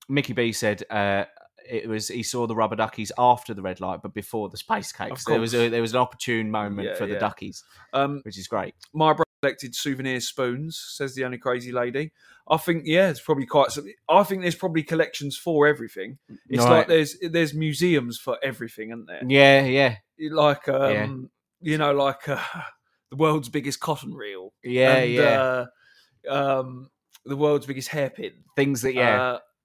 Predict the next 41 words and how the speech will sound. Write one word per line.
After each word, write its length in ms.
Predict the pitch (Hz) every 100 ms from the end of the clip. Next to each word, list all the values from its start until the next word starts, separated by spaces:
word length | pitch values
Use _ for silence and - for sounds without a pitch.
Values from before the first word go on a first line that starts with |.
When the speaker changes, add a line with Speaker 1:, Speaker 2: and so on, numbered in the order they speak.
| _ -
Speaker 1:
Things 240 | 139 127
that 100 | 135
are 80 | 120
featured 540 | - 127 120 - 107
in, 180 | 110 110 110
uh, 200 | 107 104
Ripley's 440 | 113 113 - 110
Believe 340 | 98 113 107 107
It 20 |
or 160 | 107 113
Not. 240 | 107 92
Speaker 2:
Yeah, 240 | 160 160 143
yeah, 280 | 143 139
Speaker 1:
You 40 | 123
Speaker 2:
things 300 | - 101 101
Speaker 1:
know? 80 | 123
Speaker 2:
like 240 | 139 120
that, 60 | 127
yeah. 200 | 135 120 - _ - - - _ 139
Um, 440 | 139 139 139 139 -
museums 640 | 151 151 151 160 147 135
are, 80 | 143
like, 300 | 139 135 131 - -
started 420 | - 143 123 123
by 200 | 127 127
fans, 420 | - 131 120 120
aren't 120 | 127
they, 80 | 117
often? 440 | 117 113 - 113 120
So 200 | - 117
they're 160 | 123
not 240 | 131 127 139
necessarily, 480 | 131 - - 117 127
like, 140 | 131
official. 480 | 120 - 135 - 110
They're 120 | 120
just, 200 | 123 123
like, 160 | 120 -
someone's 320 | 123 123 117
house 400 | 131 120 113 -
with 320 | 120 120 -